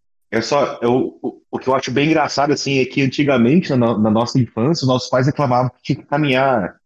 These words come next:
quarenta quilômetros de barra de chuva pra ir pro, pra, pra ir pra, pra escola. Eu achei que eu nunca ia poder reclamar de, de, de, de, de carro, assim, pro, pra escola ou de bike, né? Que, que às vezes fazia frio e meu, meu, meu, meu pai levava na chuvinha,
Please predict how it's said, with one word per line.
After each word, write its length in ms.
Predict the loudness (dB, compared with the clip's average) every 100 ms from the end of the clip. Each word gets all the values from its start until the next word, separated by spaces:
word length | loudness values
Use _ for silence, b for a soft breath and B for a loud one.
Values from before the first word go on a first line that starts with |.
| _ -4
quarenta 380 | 0 0 0
quilômetros 440 | 0 0 2 0 -2
de 60 |
barra 240 | -2 0 0
de 180 | -4 -2
chuva 300 | 0 0 0
pra 160 | 0
ir 60 | -2
pro, 80 | -4
pra, 320 | -2 0 0
pra 180 | 0 -2
ir 80 | 0
pra, 320 | 0 0 -4 _ _ _ -4
pra 120 | -2
escola. 520 | -2 0 0 0 -4 _ _ _ -4
Eu 100 | 0
achei 260 | 2 2
que 80 | 2
eu 40 | 2
nunca 180 | 2
ia 80 | 0
poder 220 | 0 2
reclamar 480 | 0 2 2 2 2
de, 120 | 4
de, 360 | 4 2 0 0
de, 380 | 2 4 4 2
de, 260 | 0 4 4
de 140 | 4 2
carro, 380 | -2 -2 -2
assim, 300 | -2 0 0
pro, 340 | 2 0 0 -2 _ _ _ -4
pra 100 | -2
escola 360 | 0 0 0 2
ou 140 | 4
de 120 | 2
bike, 420 | 2 2 2 0 0
né? 180 | 0
Que, 540 | -2 -2 0 0 -2 -8 -6
que 80 | -2
às 120 | -2
vezes 120 | -2
fazia 260 | -2 -2 0
frio 220 | 2 4
e 20 |
meu, 240 | 4 2 0 0
meu, 160 | -2
meu, 400 | 0 0 -2 0
meu 100 | -2
pai 160 | 0 2
levava 460 | 2 2 0 0
na 80 | -2
chuvinha, 420 | -4 -4 0 0